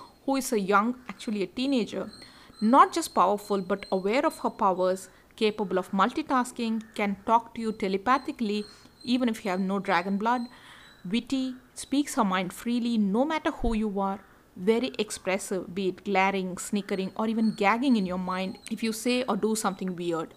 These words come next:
I mean, what's not to like? If they were a Jaxi fan club, I'd enroll myself. Second is Pravasarath. He's a powerful, fire-breathing, huge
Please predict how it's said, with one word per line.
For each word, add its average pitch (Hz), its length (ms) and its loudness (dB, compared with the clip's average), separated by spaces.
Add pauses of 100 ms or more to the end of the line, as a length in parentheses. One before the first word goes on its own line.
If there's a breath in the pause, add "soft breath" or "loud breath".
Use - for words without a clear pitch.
(500)
I 247 40 4
mean, 247 320 2
what's 269 360 4
not 208 180 2
to 190 60 -4
like? 160 360 -4 (380 loud breath)
If 320 160 -4
they 359 80 2
were 320 100 2
a 302 120 4
Jaxi 190 440 0
fan 226 260 -2
club, 226 260 0 (100)
I'd 226 180 -2
enroll 185 300 0
myself. - 640 -10 (640 loud breath)
Second 302 520 0
is 254 120 -2
Pravasarath. 180 680 -2 (560 loud breath)
He's - 340 -4
a 175 80 -4
powerful, 262 640 6
fire-breathing, 220 840 2
huge 277 640 2